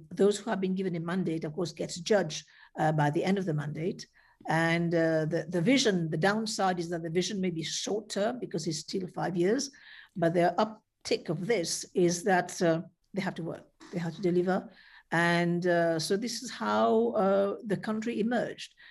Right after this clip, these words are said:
So strategic thinking, good decision, investment in the, in the, in the various, uh, ecosystem, uh, but I think right now we are at a crossroad. We need to see where the economy is going to go.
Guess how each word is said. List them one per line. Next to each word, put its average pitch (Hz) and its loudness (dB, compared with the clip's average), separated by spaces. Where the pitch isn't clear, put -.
So - 2
strategic 294 2
thinking, 277 0
good 233 4
decision, 240 2
investment 240 2
in 220 4
the, 196 4
in 185 2
the, 175 0
in 180 -6
the 170 -2
various, 185 2
uh, 170 2
ecosystem, 226 -2
uh, 180 8
but 170 4
I 160 0
think 156 -4
right 190 0
now 196 0
we 185 0
are 170 0
at 175 -12
a - -10
crossroad. - -10
We 180 2
need 214 2
to 220 -4
see 233 -2
where 226 2
the 185 0
economy 165 -4
is 156 -2
going 160 -10
to - -12
go. 185 2